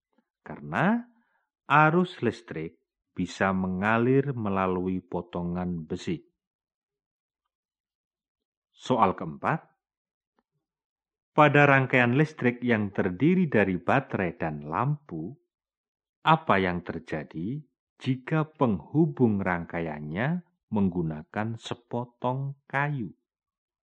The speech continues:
Lampu tidak menyala. Tepat sekali.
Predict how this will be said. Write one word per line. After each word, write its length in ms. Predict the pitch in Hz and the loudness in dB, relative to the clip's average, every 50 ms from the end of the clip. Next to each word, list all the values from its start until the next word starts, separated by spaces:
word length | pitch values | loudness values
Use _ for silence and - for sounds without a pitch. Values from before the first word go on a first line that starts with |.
| _ _ _ _ _ _ _ _ _ _ _ _ _ _ _ _ _ _ _ _ _ _ _ _ _ _ _ _ _ _ _ _ _ _ _ _ _ _ _ _ _ _ _ _ _ _ _ _ _ _ _ _ _ _ _ _ _ _ _ _ _ _ _ _ _ _ _ _ _ _ _ _ _ _ _ _ _ _ _ _ _ _ _ _ _ - | _ _ _ _ _ _ _ _ _ _ _ _ _ _ _ _ _ _ _ _ _ _ _ _ _ _ _ _ _ _ _ _ _ _ _ _ _ _ _ _ _ _ _ _ _ _ _ _ _ _ _ _ _ _ _ _ _ _ _ _ _ _ _ _ _ _ _ _ _ _ _ _ _ _ _ _ _ _ _ _ _ _ _ _ _ -6
Lampu 960 | 98 95 104 110 113 117 120 117 - _ 127 123 127 127 131 131 127 127 - _ _ _ _ _ _ _ - | 0 4 4 6 6 4 0 -2 -4 _ -2 -2 0 0 -2 -4 -8 -12 -16 _ _ _ _ _ _ _ -10
tidak 560 | 120 107 101 92 - 98 90 90 - _ _ _ - | -10 -10 -10 -6 -4 -2 -2 -2 -6 _ _ _ -10
menyala. 720 | 92 87 82 82 82 82 80 78 78 76 73 69 71 - _ _ _ _ _ _ _ _ _ _ _ _ _ _ _ _ _ _ _ _ _ _ _ _ _ _ _ _ _ _ _ _ _ _ _ _ _ - | -8 -8 -6 -6 -8 -8 -8 -8 -8 -10 -10 -12 -14 -18 _ _ _ _ _ _ _ _ _ _ _ _ _ _ _ _ _ _ _ _ _ _ _ _ _ _ _ _ _ _ _ _ _ _ _ _ _ -4
Tepat 480 | 110 101 - - - 107 104 - - - | -4 -4 -4 2 2 2 2 2 -4 -16
sekali. 380 | - - - 82 - - - | -12 -8 -6 -6 -6 -8 -12